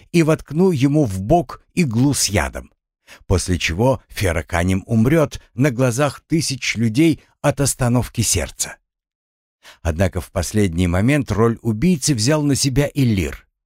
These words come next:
Оказывается, пару дней назад в замок Канемов постучались его проповедники и храмовники, которые принесли жильцам и воинам Слово Божье. Обычное дело. Но великий герцог велел прогнать незваных гостей,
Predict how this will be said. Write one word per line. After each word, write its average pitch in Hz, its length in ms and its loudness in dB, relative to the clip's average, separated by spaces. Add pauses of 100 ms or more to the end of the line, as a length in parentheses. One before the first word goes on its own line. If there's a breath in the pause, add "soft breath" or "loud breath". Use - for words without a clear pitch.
(240 loud breath)
Оказывается, 71 800 -4
пару 80 320 -2
дней 87 240 0
назад 87 520 -2 (140)
в 107 120 -2
замок 139 540 0
Канемов 131 560 0
постучались 143 800 0 (100)
его 104 320 2
проповедники 113 920 0 (120)
и 127 80 -4
храмовники, 95 840 -4 (260 loud breath)
которые 80 460 0
принесли 90 580 0
жильцам 92 600 0
и 95 180 -4
воинам 156 440 0
Слово 110 500 0
Божье. 82 520 -4 (680 loud breath)
Обычное 147 600 -2
дело. 135 400 -2 (520 loud breath)
Но 90 160 2
великий 101 540 2
герцог 120 520 0
велел 104 340 2
прогнать 113 600 -2
незваных 90 520 0
гостей, 90 560 -2